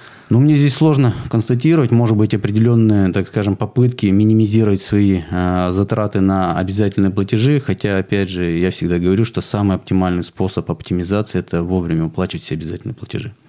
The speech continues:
Потому что органы контроля не дремлют, э, и территориальный орган пенсионного фонда. И сейчас занимается этим налоговая служба очень активно, э, взыскивают те задолженности, которые существуют по уплате страховых взносов. Активно, э,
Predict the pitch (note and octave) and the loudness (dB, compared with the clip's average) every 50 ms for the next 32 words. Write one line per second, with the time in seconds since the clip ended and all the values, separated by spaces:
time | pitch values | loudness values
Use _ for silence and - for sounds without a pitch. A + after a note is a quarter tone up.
0 | - - _ _ - - F#2 F#2 - - - F#2 F2 - - - - - - - | -20 -20 _ _ -4 -2 -2 -2 -2 -4 -4 -4 -4 -4 -8 -16 -20 -20 -20 -20
1 | - - - - - - B2 B2+ A#2+ A#2 A2 G2+ F#2 - F#2+ F2+ - F#2 F2+ E2+ | -20 -20 -20 -10 -6 -2 0 0 2 2 0 0 0 -2 -4 -2 -2 -2 0 0
2 | F2 F2 F2+ F#2 G#2+ A#2+ B2+ C3+ B2+ B2+ B2 - - F#2 F#2 F#2 F2+ F2+ F2 F2 | 0 0 0 0 2 2 2 2 0 0 -2 -4 -4 -2 0 0 0 0 0 0
3 | F2 F2 E2+ E2 E2 E2+ E2 D#2+ D#2+ D#2+ - - - - - - - - - - | 0 2 2 2 2 2 0 0 0 -2 -2 -4 -6 -6 -6 -8 -8 -10 -12 -16
4 | _ _ _ - - G2+ G#2+ A2+ A#2 A2+ - A2+ G2+ A#2 A2 G#2+ G#2 G2+ G2 F#2+ | _ _ _ -8 -2 0 2 2 2 2 0 -4 -4 -2 -2 0 0 0 0 0
5 | G2 F2+ - F#2+ F#2 - G2 G2 F#2+ F2+ F#2 F2+ F2 - - G#2 - - - - | 0 -2 -2 -4 -4 -2 -2 -2 0 0 -2 -4 -4 -4 -4 -4 -4 -4 -4 -4
6 | A2+ G#2 - - F#2+ F#2 F#2+ F#2+ F#2+ F#2 F2 - - - - F2 F2+ F#2 G2 G#2+ | -4 -4 -4 -2 0 0 2 2 2 0 0 -4 -6 -6 -4 -2 0 0 0 2
7 | B2 B2 A#2 A2 G#2+ G2+ - - G#2+ G#2 G2+ F#2+ F#2 F2+ F2 F2+ G2 G2 - F2+ | 2 2 2 2 2 0 -2 -2 0 0 2 0 0 -2 -2 -2 -4 -2 -2 -2
8 | F2+ F2+ F2+ - - - A#2 A#2+ B2 A#2 G#2 G2+ - - - - _ - F#2 F2 | -2 -2 -4 -4 -2 0 2 4 4 2 2 0 -2 -8 -14 -20 _ -8 -6 -6
9 | F2 F2 F2 F2 F2 E2 D#2+ D#2+ E2 F2+ F#2 G#2 A2+ G#2 - - - F#2 E2+ E2 | -4 -4 -4 -4 -2 -2 -2 -2 -2 -2 0 0 0 0 -2 -2 -4 -4 -4 -6
10 | - - - F#2 F2 E2+ F2+ F2+ G2 F#2 F#2+ G2+ G2 F#2+ F#2 - - - - - | -4 -4 -2 -2 -2 -2 -4 -4 -4 -2 0 0 0 0 -2 -4 -8 -10 -8 -6
11 | - F2+ F2 F2+ - - - - - - A#2+ B2 C3+ C3 - A#2+ G#2+ - A2+ G#2+ | -4 -4 -4 -6 -6 -8 -10 -10 -6 -2 0 0 0 0 -2 -4 -4 -2 -4 -6
12 | - - - - F#2+ - - F#2+ F#2+ G2 G2+ G2 G2 - F2 - - - - - | -6 -6 -8 -8 -8 -4 -2 0 0 2 2 0 0 -4 -8 -12 -14 -20 -16 -12
13 | - F2+ F2 - - A#2 A2+ G#2+ F#2 E2 - - _ - - F2+ F2 F2 F2 E2+ | -10 -10 -6 -4 0 0 2 2 0 -2 -6 -10 _ -6 -4 -4 -2 -2 -2 -4